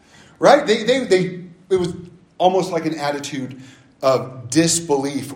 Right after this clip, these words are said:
or wonder. And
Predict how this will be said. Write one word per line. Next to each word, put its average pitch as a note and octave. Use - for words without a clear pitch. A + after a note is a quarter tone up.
or B2
wonder. A2+
And E3+